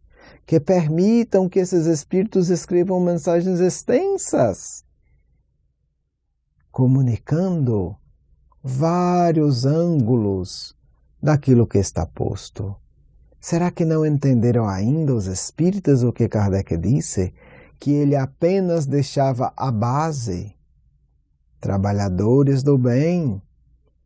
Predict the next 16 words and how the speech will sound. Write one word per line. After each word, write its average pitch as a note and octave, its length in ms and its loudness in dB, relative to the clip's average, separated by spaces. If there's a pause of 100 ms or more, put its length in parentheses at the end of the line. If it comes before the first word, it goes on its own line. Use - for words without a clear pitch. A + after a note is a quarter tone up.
(280)
é F#2 100 -6
preciso D3 880 0
que - 180 -2
a C3 140 4
obra C3+ 440 4
seja C3 440 0
erguida, A#3 840 -2 (920)
pois B2+ 220 -2
a C3+ 140 2
base C#3+ 560 0
de B2+ 180 2
uma A2+ 240 -2
casa C#4+ 640 -2 (560)
é A#2 180 0
útil, D3+ 800 2 (640)
importante, D#3 1120 0